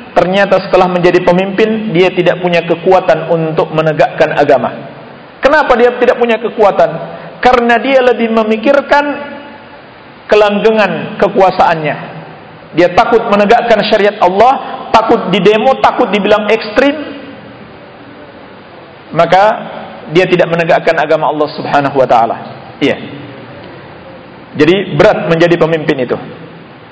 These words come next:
Di antara kewajiban besar seorang pemimpin adalah menjaga agama, menjaga akidah masyarakat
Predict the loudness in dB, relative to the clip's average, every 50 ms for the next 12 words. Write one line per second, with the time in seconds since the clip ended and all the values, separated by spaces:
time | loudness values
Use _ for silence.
0 | -20 -20 -20 -20 -20 -20 -20 -20 -20 -20 -20 -20 -20 -20 -20 -16 -6 0 2 2
1 | 4 4 4 4 4 4 4 4 4 4 4 2 2 2 2 2 4 2 2 4
2 | 4 4 4 2 2 2 2 4 2 2 0 -2 -2 -2 -4 -4 -4 -4 -6 -6
3 | -4 0 0 2 4 4 4 2 2 0 0 -2 -2 0 2 2 2 4 4 4
4 | 2 2 2 2 0 0 0 -4 -8 -8 -12 -12 -14 -14 -16 -16 -18 -20 -20 -20
5 | -20 -20 -20 -20 -20 -20 -20 -20 -20 -16 -6 -2 0 0 2 2 4 4 4 4
6 | 4 4 4 2 0 0 0 0 0 0 0 -2 -2 0 2 2 2 2 2 -2
7 | -4